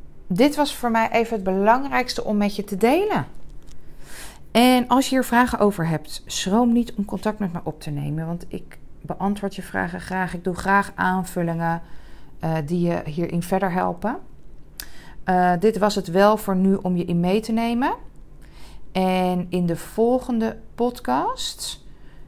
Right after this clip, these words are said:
vertel ik je de belangrijkste verschillen tussen het mannen- en het vrouwenbrein. En hoe je op een andere manier kunt werken om het zo aangenaam en gemakkelijk mogelijk voor jezelf te maken. Hoe je op de meest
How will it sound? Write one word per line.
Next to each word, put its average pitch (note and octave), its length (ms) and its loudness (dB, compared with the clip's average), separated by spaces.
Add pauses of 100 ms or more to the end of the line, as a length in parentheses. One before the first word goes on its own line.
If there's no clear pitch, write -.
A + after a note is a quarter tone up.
vertel G3+ 420 0
ik G#3 160 -2
je G3 320 0
de D#3+ 140 -4
belangrijkste F#3+ 1000 0
verschillen E3+ 840 -2
tussen E3+ 300 -4
het D#3+ 160 -6
mannen- E3+ 320 2
en D#3 140 -2
het D3+ 140 -6
vrouwenbrein. C#3+ 760 -4 (600)
En E3+ 140 0
hoe E3+ 240 4
je A3+ 120 2
op F#3 160 -2
een D#3+ 140 -6
andere F#3 380 2
manier E3+ 320 2
kunt D3 300 -6
werken E3 420 -4
om D3 100 -6
het D3 120 -6
zo - 240 -8
aangenaam E3+ 720 -4
en D#3 100 -6
gemakkelijk D#3 500 -6
mogelijk D3 360 -4
voor D3+ 100 -4
jezelf C#3+ 320 -4
te - 140 -12
maken. - 360 -10 (400)
Hoe E3+ 160 2
je E3 120 2
op - 120 -4
de D#3+ 100 -4
meest D#3 680 -2